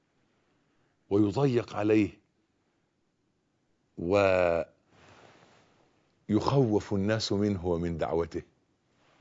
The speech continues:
بلغ الإيمان أوجه في هذه القلوب الفتية، وآن لها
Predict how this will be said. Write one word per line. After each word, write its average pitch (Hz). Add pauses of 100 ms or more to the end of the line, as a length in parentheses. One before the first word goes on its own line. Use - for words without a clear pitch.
(2500)
بلغ 113
الإيمان 104 (120)
أوجه 110 (1500)
في 101
هذه 98
القلوب 98
الفتية، 85 (2500)
وآن 101
لها 95